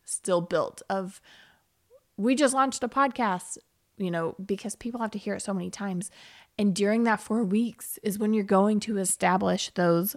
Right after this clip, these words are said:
long-term podcast listeners. So I do think that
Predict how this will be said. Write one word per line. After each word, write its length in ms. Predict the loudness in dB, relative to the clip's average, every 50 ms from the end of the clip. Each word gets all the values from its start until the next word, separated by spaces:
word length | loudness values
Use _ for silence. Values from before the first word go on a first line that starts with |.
| -10 -10 _
long-term 840 | -2 0 2 2 2 2 2 0 -2 -4 -4 -4 -4 -4 -4 -6 -8 _ _ _
podcast 440 | 0 0 0 2 0 -2 -4 -4
listeners. 440 | -6 -8 -10 -10 -10 -12 -12 -14 -18 _ _ _ _ _ _ _ _ _ _ _ _ _ _ _ _ -20 _ -18 _
So 140 | 0 2 4
I 80 | 4
do 200 | 4 2 2 0
think 280 | 0 0 0 0 0 -2
that 260 | -2 0 0 0 -2